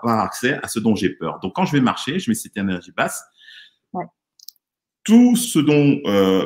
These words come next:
Speaker 1: par rapport au sujet du moment, si je sais que je vais m'auto-saboter, quand je commence à discuter avec moi-même, je vais aller affronter ces peurs, je vais aller discuter avec eux, en fait. Je vais aller chercher des solutions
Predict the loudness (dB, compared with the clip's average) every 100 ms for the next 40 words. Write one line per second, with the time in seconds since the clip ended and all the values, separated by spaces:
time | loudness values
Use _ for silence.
0 | -2 -2 0 0 0 0 0 2 2 4
1 | 4 4 4 0 0 -2 0 0 -2 0
2 | 0 -2 -6 -6 -6 -6 -2 -2 -2 -6
3 | -4 -2 -2 -2 -4 -4 -4 -4 -2 -2
4 | -2 -2 -4 -8 _ _ -6 -2 0 -2
5 | -2 -2 -2 -2 -2 -2 -4 -2 -4 -2
6 | -4 -4 -4 -2 -2 -4 -6 -8 -16 _
7 | _ _ _ _ _ _ -8 -4 -4 -4
8 | -4 -4 -2 -2 -2 -2 -4 -6